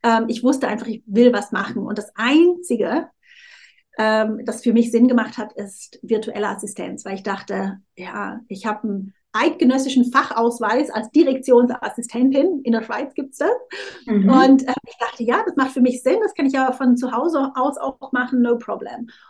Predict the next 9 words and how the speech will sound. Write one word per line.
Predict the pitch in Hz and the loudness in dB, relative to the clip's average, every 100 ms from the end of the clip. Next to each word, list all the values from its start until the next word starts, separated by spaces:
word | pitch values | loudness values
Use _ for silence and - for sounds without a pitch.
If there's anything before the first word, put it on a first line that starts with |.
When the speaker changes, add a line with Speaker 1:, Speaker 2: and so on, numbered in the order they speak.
| - | -6
Speaker 1:
Und, | 226 233 233 233 233 | 0 2 2 0 0
ähm, | 226 226 220 - _ _ _ - | -2 -2 -10 -16 _ _ _ -14
ja, | 208 330 311 | -8 -8 -4
so | 254 | -2
bin | 254 | 0
ich | 247 | 0
ins | 233 233 | -4 -4
Online-Business | 233 220 233 262 262 | -4 -2 -4 -4 -6
gekommen | - - 226 226 269 269 - | -10 -10 -6 0 0 0 -10